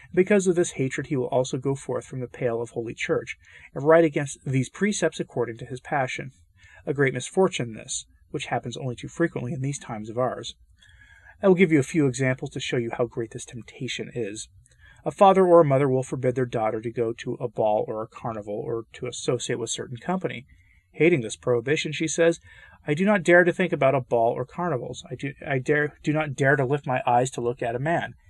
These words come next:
It would be better to have my eyes sewed up or plucked out or covered up like those of hawks." Another professes to be a good Christian. He will say to himself, "It is Lent now, and I must fast because it is a co-, it is a commandment of the church.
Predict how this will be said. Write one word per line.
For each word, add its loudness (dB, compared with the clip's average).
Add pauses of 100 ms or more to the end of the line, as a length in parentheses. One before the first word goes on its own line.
(220)
It -20
would 0
be 0
better 4
to 0
have 0
my -2
eyes -4
sewed -4
up -2
or -8
plucked -2
out -6
or -8
covered -6
up 4
like -6
those -8
of -18
hawks." -4 (1080)
Another 2
professes 2
to -12
be 0
a -4
good -6
Christian. -8 (260)
He -10
will -12
say 2
to 0
himself, -2 (500)
"It 6
is 2
Lent 4
now, 0
and -2
I 2
must -4
fast 0
because -6
it -2
is -4
a -6
co-, -10
it -10
is -4
a -8
commandment -8
of -14
the -8
church. -6